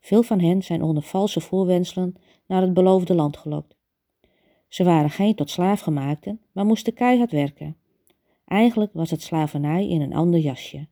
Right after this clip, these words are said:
Ik voel er best wel wat boosheid over.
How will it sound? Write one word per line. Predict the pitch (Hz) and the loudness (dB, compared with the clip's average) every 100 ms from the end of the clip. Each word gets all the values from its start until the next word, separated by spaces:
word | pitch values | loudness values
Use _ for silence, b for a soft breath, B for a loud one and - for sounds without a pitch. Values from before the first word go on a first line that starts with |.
| _ _ _ _ _ _ | _ _ _ _ _ _
Ik | - 175 | -8 -6
voel | - 160 | 0 2
er | 139 | 4
best | 175 185 | 2 2
wel | 180 | -2
wat | 165 165 | 0 -2
boosheid | 156 160 143 135 135 | 0 0 0 -6 -10
over. | 131 139 139 143 | -12 -14 -16 -20